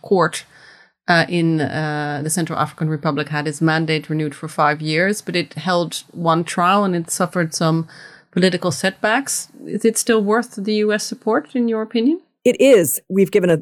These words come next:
Speaker 2: I think, two three million dollar gifts now to that effort. It was really inspiring to visit the Special Criminal Court. Of course, this is something I had read about and written about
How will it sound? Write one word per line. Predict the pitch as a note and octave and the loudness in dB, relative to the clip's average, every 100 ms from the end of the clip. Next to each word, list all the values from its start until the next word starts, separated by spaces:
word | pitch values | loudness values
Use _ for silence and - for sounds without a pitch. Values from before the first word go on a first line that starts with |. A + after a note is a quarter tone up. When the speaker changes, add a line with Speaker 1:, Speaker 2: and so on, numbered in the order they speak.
| - | 0
Speaker 2:
I | |
think, | E3 G3 | -2 -2
two | - C4 | 0 0
three | A#3+ G#3 G3+ G3 - G#3+ | 2 4 4 2 2 4
million | G3 E3+ D#3+ | 4 4 2
dollar | E3 D#3+ | 2 2
gifts | C#3 E3 - | 2 0 0
now | D3 C3+ | -4 -4
to | - D3 | -4 -2
that | C#3+ - | -2 -2
effort. | D3 - F#2+ - - - - - | -4 -2 -4 -6 -12 -20 -20 0
It | A3+ | 2
was | G3+ - - | 2 -2 -8
really | F3+ G3 A3+ G#3+ G#3 G3+ - _ | -6 2 4 6 6 4 -2 _
inspiring | G3 F3 - F#3 E3 D#3 | 0 0 2 2 2 0
to | D3+ D3 | -2 2
visit | E3 C#3+ C#3+ - | 2 2 0 0
the | D3+ | 0
Special | D3 - D#3 D3+ | 0 -2 -2 -2
Criminal | - D#3+ D3+ | -2 -2 -2
Court. | - D#3+ D3+ | 0 0 0
Of | |
course, | - G3 - | 2 2 2
this | F#3 | 0
is | F#3 | 0
something | G#3 G3 F#3 | 0 0 2
I | |
had | E3+ | 2
read | E3 F#3 | 4 4
about | F#3+ G3 F#3 - | 4 4 4 2
and | E3 | 0
written | F3 F#3+ | 2 2
about | G3 F#3+ F#3 F#3 | 2 2 4 2